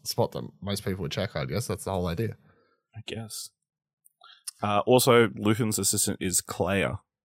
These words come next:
Speaker 1: There you go, Claire.
Speaker 2: So he's Silent K.
Speaker 1: Yeah. <laughs> But it definitely sounds like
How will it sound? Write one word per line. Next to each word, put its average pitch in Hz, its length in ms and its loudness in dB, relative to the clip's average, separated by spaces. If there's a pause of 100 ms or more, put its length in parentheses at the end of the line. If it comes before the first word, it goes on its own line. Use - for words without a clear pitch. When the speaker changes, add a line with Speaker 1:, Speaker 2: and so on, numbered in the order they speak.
(760)
Speaker 1:
There 98 120 2
you 76 80 0
go, 80 120 -6
Claire. - 340 -10 (720)
Speaker 2:
So - 120 -6
he's 92 180 -2 (180)
Silent 117 420 6
K. 92 300 6 (500)
Speaker 1:
Yeah. - 140 -4 (840)
<laughs> - 60 0 (680)
But 107 120 2
it 90 80 -2
definitely 120 340 6
sounds 95 320 0
like 80 220 0